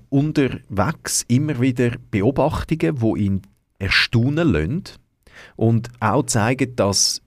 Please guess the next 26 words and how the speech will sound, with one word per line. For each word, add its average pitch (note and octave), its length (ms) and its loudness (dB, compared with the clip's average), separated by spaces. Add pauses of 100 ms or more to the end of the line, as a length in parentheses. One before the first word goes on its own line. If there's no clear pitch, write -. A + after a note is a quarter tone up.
(460)
es A#2+ 220 -2
ihm G#2 280 0
bei G#2+ 100 0
der F2+ 460 -2
ersten G2+ 380 0
Jungfrau-Expedition G2+ 1400 -2
schon G2+ 160 -2
nicht A2+ 120 -4
nur G#2+ 220 -2
einfach G2 460 -4
ums F2+ 320 -6
Sportliche A2+ 920 -2
oder F2 140 -2
das E2 220 -6
Abenteuer A#2 540 0
geht. D#3+ 500 -4 (680)
Er B2+ 160 2
stellt A#2+ 360 0
zum G#2+ 140 -4
Beispiel G2 380 -2
fest, - 680 -2 (1000)
Zitat, F2+ 720 -4 (640)
"Überraschend C3+ 720 2
für D#3 220 -2
uns B2 320 -2
war G#2+ 360 2